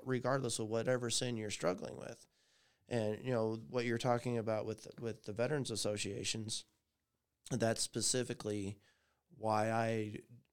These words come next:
joined the American Legion, you know, is to be a part of those,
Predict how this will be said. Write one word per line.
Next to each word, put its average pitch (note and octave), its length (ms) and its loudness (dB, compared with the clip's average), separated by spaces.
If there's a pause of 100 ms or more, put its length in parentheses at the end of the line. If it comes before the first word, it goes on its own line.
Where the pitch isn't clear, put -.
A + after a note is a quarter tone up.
(120)
joined G#2 600 0
the A#2 80 0
American G#2+ 360 -2
Legion, C3 440 -4 (480)
you - 80 -12
know, G#2 240 -4 (360)
is G#2+ 440 2 (480)
to A#2 120 0
be A#2+ 220 2
a A2 80 2
part C#3+ 520 4 (220)
of A2 320 -4 (960)
those, A2+ 540 2